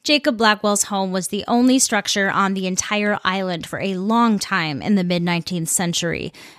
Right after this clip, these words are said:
until New York State bought the land from Jacob in eighteen twenty-eight to turn the land into a, quote, "location for charitable and corrective institutions." Basically somewhere far, far away to put all of the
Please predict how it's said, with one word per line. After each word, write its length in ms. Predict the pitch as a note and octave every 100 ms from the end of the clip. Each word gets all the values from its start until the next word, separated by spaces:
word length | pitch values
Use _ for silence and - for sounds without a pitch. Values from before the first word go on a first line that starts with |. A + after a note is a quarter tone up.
| -
until 420 | A#3 A3+ C4+ C4+
New 100 | B3+
York 240 | A#3 G#3+
State 400 | - - F#3+ F#3+ -
bought 420 | F3+ G3 G#3+ -
the 100 | C#4+
land 320 | B3 F#3 F3
from 200 | F3 F3
Jacob 420 | F3 E3+ F3+ F3 -
in 180 | G3 G#3
eighteen 400 | - F3+ - F3
twenty-eight 720 | F3 D#3+ D#3+ E3+ A3+ F#3+ - - - -
to 100 | G#3+
turn 300 | - C4 C4
the 80 | C4
land 380 | A#3+ G3+ G3 F#3+
into 360 | G3 F3+ G3+
a, 120 | F3+
quote, 420 | F3 - F3+ D#3 -
"location 680 | G#3 F#3+ - E4+ F#4 G#4 G4
for 120 | A#3
charitable 680 | - - A#3+ B3 A3 A#3+ C4
and 180 | G3
corrective 560 | - F3+ D#3 - F#3 F3+
institutions." 1120 | E3 D#3+ - F3 - A3 - - - - - - - _ - _ _
Basically 480 | E4 D4 D#4 C#4+ C4+
somewhere 480 | - A3+ G3+ F#3+ F#3+ _ -
far, 400 | C4 C4+ C4 C4
far 320 | A#3 G3+ G3
away 360 | F3+ F3 E3
to 120 | F3 -
put 160 | G#3+ -
all 200 | A#3+ C#4
of 100 | A3+
the 240 | A3 G3+